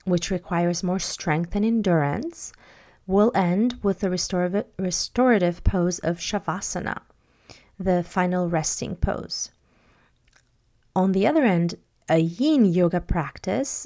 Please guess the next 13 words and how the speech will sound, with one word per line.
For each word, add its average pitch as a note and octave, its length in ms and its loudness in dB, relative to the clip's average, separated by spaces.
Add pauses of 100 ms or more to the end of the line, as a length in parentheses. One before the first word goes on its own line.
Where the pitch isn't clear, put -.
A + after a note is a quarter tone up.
(140)
will F3+ 420 2
be F3 300 -2
all A3 240 2
along G3 460 0
very F3 240 0
relaxing F#3 1120 -2
and E3+ 420 -2
conductive F3 460 -6 (120)
to - 280 -2
the G3+ 100 -2
parasympathetic E3+ 760 -2
nervous A#3 300 -2
system. - 380 -8